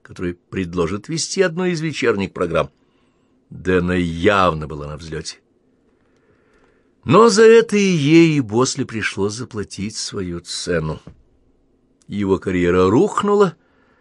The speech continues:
а Дэна стала просыпаться по ночам от страшных болей в животе. Вопрос для Мака. Элмвуд Спрингс, штат Миссури,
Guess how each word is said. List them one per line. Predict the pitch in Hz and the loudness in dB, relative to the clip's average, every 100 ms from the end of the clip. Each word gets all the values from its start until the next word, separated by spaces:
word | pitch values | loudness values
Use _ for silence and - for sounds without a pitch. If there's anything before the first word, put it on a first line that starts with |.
| _ _ _ - | _ _ _ -2
а | 98 | 0
Дэна | 123 240 220 | 4 4 4
стала | 208 - 226 220 | 0 2 4 6
просыпаться | 196 180 - 156 123 139 - | 4 -2 -2 2 2 0 -6
по | 160 | -8
ночам | 151 135 - 110 | -6 -6 -4 -2
от | 104 | -4
страшных | - - 143 - - - 135 127 | -8 -6 -2 -2 -4 -10 -10 -8
болей | 85 101 98 101 | -4 -2 -2 -8
в | 101 | -8
животе. | 87 85 85 - 69 69 _ _ _ _ _ _ _ _ _ _ _ _ _ _ _ _ _ _ _ _ _ _ _ _ _ _ _ _ | -8 -6 -8 -10 -10 -10 _ _ _ _ _ _ _ _ _ _ _ _ _ _ _ _ _ _ _ _ _ _ _ _ _ _ _ _
Вопрос | - 101 101 117 151 147 113 | 2 4 4 6 6 6 2
для | 120 135 139 | 2 4 4
Мака. | 131 113 85 - 78 - - _ _ _ _ _ _ _ _ _ _ _ | 4 2 -2 -10 -10 -12 -20 _ _ _ _ _ _ _ _ _ _ _
Элмвуд | - 113 123 117 101 104 101 | 0 2 4 2 2 0 0
Спрингс, | - - - 101 107 156 175 - - | 2 2 2 0 2 0 -2 -4 -4
штат | - - 87 82 | -6 -6 -6 -6
Миссури, | 87 82 - - 104 117 113 | -8 -6 -6 -4 -4 -4 -6